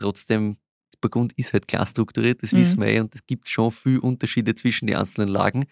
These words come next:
Speaker 1: so wie da, so wie du das schön beschrieben hast, ne? Chèvre Chambertin ist immer viel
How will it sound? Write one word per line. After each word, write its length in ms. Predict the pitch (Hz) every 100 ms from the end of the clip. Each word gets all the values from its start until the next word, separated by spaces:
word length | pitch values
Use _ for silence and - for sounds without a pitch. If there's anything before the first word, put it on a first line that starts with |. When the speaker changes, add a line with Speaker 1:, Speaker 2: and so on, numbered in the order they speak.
| _ _ _ _ -
Speaker 1:
so 160 | 113
wie 80 | 113
da, 220 | 104 110
so 160 | 123 123
wie 60 |
du 120 | 113 131
das 120 | 123
schön 280 | - 123 120
beschrieben 360 | 117 135 135
hast, 200 | 101 98 -
ne? 140 | 123 - _ _ _ -
Chèvre 320 | - 113 113
Chambertin 480 | - 120 143 - 131
ist 260 | 135 117 -
immer 320 | 139 156 143 127
viel 300 | - 139